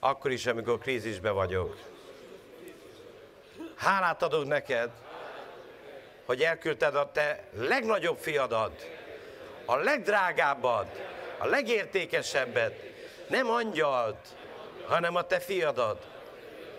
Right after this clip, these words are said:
hogy engem kihozzon a mélységből. Én a mai napon engedelmeskedek neked, Uram.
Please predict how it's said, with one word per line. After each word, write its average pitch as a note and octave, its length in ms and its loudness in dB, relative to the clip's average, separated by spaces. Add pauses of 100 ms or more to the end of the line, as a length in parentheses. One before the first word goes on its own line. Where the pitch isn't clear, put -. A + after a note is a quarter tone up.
(340)
hogy B2 120 0
engem D3 300 2
kihozzon C3+ 480 2
a B2 60 4
mélységből. F#2+ 920 -2 (1300)
Én C#3 160 2
a D#3+ 60 2
mai D#3 260 4
napon G2 560 0 (1300)
engedelmeskedek G2+ 1040 2
neked, F2 300 -2
Uram. E2 360 -4